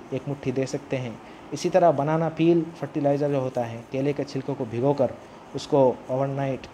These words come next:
या दो दिन भिगोकर उसका जो liquid peel होता है, उसको अगर हम पानी के साथ मिलाकर ऐड करके देंगे तो इसके लिए बहुत अच्छा होता है। और summer में इसके पत्ते पीले पड़ जाते हैं, फूलों के रंग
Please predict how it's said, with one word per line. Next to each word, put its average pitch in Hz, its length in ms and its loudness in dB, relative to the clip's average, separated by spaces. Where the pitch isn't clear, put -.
या 127 100 -2
दो 135 160 0
दिन 135 180 0
भिगोकर 135 440 2
उसका 143 220 0
जो 143 260 4
liquid 143 480 0
peel 151 180 4
होता 139 260 2
है, 135 240 0
उसको - 260 2
अगर 180 260 8
हम 156 260 -2
पानी 147 220 -2
के 151 120 -2
साथ 135 280 0
मिलाकर 131 480 0
ऐड 131 180 -4
करके 131 300 -4
देंगे 127 380 -2
तो 190 60 -2
इसके 180 220 -2
लिए 170 120 8
बहुत 151 260 4
अच्छा 127 220 -4
होता 113 220 -6
है। 95 180 -12
और 180 280 10
summer 170 300 -2
में 170 120 -2
इसके 160 220 -4
पत्ते 143 300 -4
पीले 151 280 -2
पड़ 139 160 -2
जाते 131 280 -2
हैं, 123 160 -8
फूलों 135 320 -4
के 139 120 -6
रंग 139 240 0